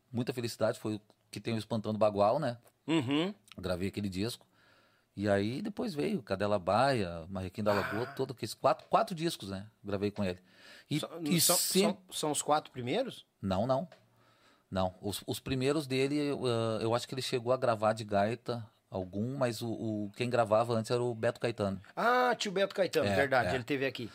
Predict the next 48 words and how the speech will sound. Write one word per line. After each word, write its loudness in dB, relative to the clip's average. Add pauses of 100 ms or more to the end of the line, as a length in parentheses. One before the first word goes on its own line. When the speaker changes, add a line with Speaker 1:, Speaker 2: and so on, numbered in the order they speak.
Speaker 2:
isso -6
aí. 4
Speaker 1:
Ele, 0
ele, 4
eu 2
comecei 2
a 2
gravar 4
com -2
ele 2
quando 2
ele 2
foi 2
pra 4
City. -6 (1200)
O -6
primeiro 0
disco -2
dele 2
pe-, -6 (180)
pela 2
City -6 (280)
eu 0
já 0
tava 2
ali. -6
Speaker 2:
Tá, -4
entendi. -10
Speaker 1:
É. -2 (140)
Speaker 2:
Entendi. -16
Speaker 1:
Foi 2
o 0
primeiro 0
pela 0
City. -8
Speaker 2:
Pela 4
City. 0
Speaker 1:
É, 2 (240)
é. -12
Speaker 2:
Tu -8
pegou 0
os -2
quatro 2
acordoados 2
ali, -2
então -4
os -6
quatro -2